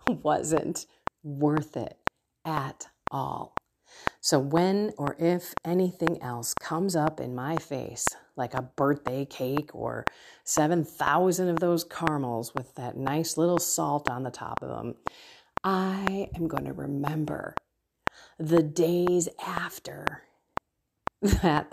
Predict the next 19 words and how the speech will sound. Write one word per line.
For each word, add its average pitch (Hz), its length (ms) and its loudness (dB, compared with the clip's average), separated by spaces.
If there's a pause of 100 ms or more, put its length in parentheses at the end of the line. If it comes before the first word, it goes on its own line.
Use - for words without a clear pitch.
(120)
I've 175 240 0
had 151 380 -2
to 170 320 2 (680)
battle 165 480 2
to 170 240 2
get - 300 -8
myself 147 540 -4
back 143 340 -8
to 175 100 -6
health. - 540 -4 (1700)
Okay. 143 320 4 (1200)
Ay, 165 200 6
ay, 139 180 4
ay. 60 140 -2
I 180 180 6
love 175 320 6
you 147 160 2
all, 131 300 -2
everyone. 143 580 0